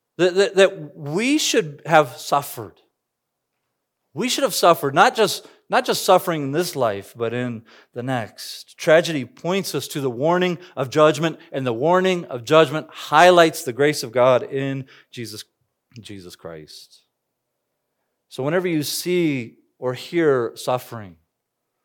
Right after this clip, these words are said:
when you read the gut-wrenching headline, when you read a history book and it's recording all of these atrocities, we ought to be thinking, "I deserve that. I deserve that sort of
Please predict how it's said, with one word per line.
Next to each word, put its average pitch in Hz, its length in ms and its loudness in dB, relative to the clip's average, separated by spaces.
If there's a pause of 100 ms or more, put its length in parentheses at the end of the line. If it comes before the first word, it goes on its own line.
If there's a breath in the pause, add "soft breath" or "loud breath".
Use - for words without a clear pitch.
(280)
when 135 120 -8
you 143 200 -2
read 160 460 2
the 139 100 0
gut-wrenching 170 840 0
headline, 127 760 -4 (1300)
when 131 120 -10
you 143 80 -4
read 175 220 4
a 156 40 4
history 156 460 0
book 123 340 0
and 123 80 -6
it's 120 140 -12
recording 160 400 0
all 196 400 8
of 170 80 2
these 165 220 0
atrocities, 151 680 2
we 160 140 2
ought 190 100 6
to 165 60 2
be 143 140 -4
thinking, 147 380 -6 (200 loud breath)
"I 180 580 6 (160 loud breath)
deserve 147 680 0 (180 soft breath)
that. 143 560 2 (760)
I 165 60 6
deserve 143 400 2
that 180 300 6
sort 170 260 0
of 147 180 -2